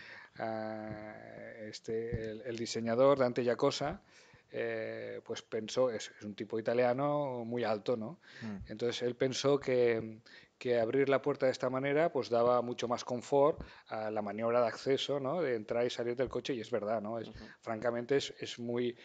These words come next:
Speaker 1: cómodo la maniobra de entrar y salir del coche. El problema es que a nivel de seguridad, pues claro, es peligroso porque
Speaker 2: Sí.
Speaker 1: en cualquier tipo de impacto, accidente, lo primero que pasa es que se abre la puerta, ¿no?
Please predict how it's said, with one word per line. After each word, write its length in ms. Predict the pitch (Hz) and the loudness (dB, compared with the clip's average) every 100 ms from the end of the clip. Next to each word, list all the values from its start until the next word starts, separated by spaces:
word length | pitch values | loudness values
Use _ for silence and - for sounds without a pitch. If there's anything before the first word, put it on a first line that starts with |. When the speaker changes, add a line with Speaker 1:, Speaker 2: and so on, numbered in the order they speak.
| - - | -12 6
Speaker 1:
cómodo 580 | 143 139 135 139 190 - - - | 8 8 6 6 2 -4 -20 -16
la 140 | - 110 | -4 -2
maniobra 340 | 110 113 120 | -2 2 6
de 40 | 135 | 6
entrar 220 | 123 127 | 6 2
y 20 | |
salir 260 | 120 120 120 | 2 0 2
del 160 | 113 | 0
coche. 420 | 107 110 - 98 _ | 0 -6 -6 -12 _
El 180 | 123 110 | -8 -6
problema 560 | 107 113 131 139 151 156 - - - _ | 0 4 4 6 4 2 -8 -16 -18 _
es 220 | 120 - | -6 -4
que 120 | 135 | 0
a 60 | 120 | 0
nivel 220 | 117 123 | 2 2
de 80 | 127 | 2
seguridad, 600 | 139 131 127 139 135 - _ _ - - _ | 2 4 6 8 8 4 _ _ -20 -20 _
pues 220 | 117 - | -6 -2
claro, 340 | 123 117 107 | 2 2 2
es 440 | 113 113 110 - - | 0 -2 0 -2 -2
peligroso 580 | 135 123 120 135 - 123 | -2 0 2 0 2 0
porque 540 | 120 110 104 110 110 - - - | 0 -2 0 0 0 -4 -14 -16
Speaker 2:
Sí. 60 | - | -8
Speaker 1:
en 120 | 113 | -6
cualquier 360 | 110 120 - 123 | 0 0 2 -4
tipo 240 | 135 131 | 0 2
de 80 | 120 | 2
impacto, 460 | 113 123 135 - 131 | 2 0 0 2 -2
accidente, 580 | - 127 135 135 147 | 0 2 4 4 4
lo 120 | 143 131 | 6 4
primero 280 | 123 123 | 2 2
que 80 | 127 | 2
pasa 200 | 127 123 | 2 2
es 60 | 127 | 0
que 100 | 131 | -2
se 120 | - | 0
abre 140 | 120 | 0
la 100 | 107 | 0
puerta, 380 | 95 107 98 95 | -4 -4 -4 -6
¿no? 180 | 98 139 | -8 -10